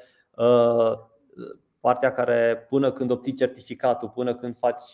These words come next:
toți pașii ca să ajungi la anaf, să-ți dureze mult sau poate să dureze câteva secunde. Uh, în principiu, um,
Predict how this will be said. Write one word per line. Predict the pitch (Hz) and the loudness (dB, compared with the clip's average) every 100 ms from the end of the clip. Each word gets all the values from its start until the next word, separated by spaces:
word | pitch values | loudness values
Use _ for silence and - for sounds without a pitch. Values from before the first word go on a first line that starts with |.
| - - | -14 -8
toți | 123 - | -8 0
pașii | 123 117 - | 2 2 -2
ca | 120 | -6
să | 113 117 | -6 -6
ajungi | 117 117 | -8 -4
la | 113 | -2
anaf, | 117 131 131 - | 0 -2 -2 -6
să-ți | 120 110 | -8 -4
dureze | 120 120 117 | 0 0 0
mult | 147 185 | -4 -2
sau | 151 | 0
poate | 147 143 | 0 0
să | 117 | -2
dureze | 117 110 | 0 0
câteva | - 107 98 | -4 -4 -4
secunde. | - - 92 95 _ - - - _ - | -8 -16 -18 -18 _ -20 -20 -20 _ -4
Uh, | 120 123 120 - - - | 2 4 4 0 -8 0
în | 170 | 2
principiu, | 170 160 - 107 - 92 _ _ _ _ - | 4 2 0 -6 -6 -14 _ _ _ _ -8
um, | 113 110 104 101 101 101 110 - | -2 0 0 -2 -4 -6 -10 -12